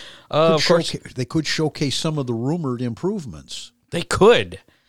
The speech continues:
Speaker 1: Uh, keep up to date
Speaker 2: But you
Speaker 1: on
Speaker 2: know how rumors are.
Speaker 1: things going on <laughs> at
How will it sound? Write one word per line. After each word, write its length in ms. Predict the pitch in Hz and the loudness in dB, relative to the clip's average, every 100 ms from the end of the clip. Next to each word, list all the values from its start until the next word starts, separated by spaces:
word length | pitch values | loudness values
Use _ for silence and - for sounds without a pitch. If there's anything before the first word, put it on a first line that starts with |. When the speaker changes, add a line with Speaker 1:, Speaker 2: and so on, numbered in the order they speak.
| - - _ _ 123 | -20 -20 _ _ -4
Speaker 1:
Uh, 200 | 123 117 | 0 0
keep 160 | 202 202 | 0 0
up 100 | 175 | 2
to 80 | 180 | 2
date 260 | 190 185 - | 2 2 0
Speaker 2:
But 260 | 151 151 | 0 2
you 60 | 147 | 2
Speaker 1:
on 60 | 139 | 0
Speaker 2:
know 60 | |
how 160 | 120 123 | -2 -4
rumors 500 | 113 120 101 85 - | -2 -4 -4 -8 -12
are. 180 | - - | -14 -16
Speaker 1:
things 260 | 135 131 117 | -8 -6 -6
going 360 | - 123 120 113 | -4 -4 -4 -4
on 80 | 104 - | -6 -8
<laughs> 80 | - | -8
at 120 | 110 | -8